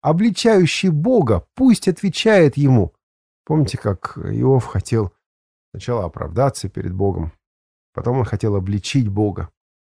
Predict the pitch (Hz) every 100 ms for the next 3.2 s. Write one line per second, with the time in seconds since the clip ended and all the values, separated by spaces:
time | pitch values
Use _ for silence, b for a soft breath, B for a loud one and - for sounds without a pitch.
0 | _ _ _ _ - 208 226 202 202 -
1 | 117 82 - - _ _ _ _ _ _
2 | _ - 147 143 - 135 113 117 - -
3 | 95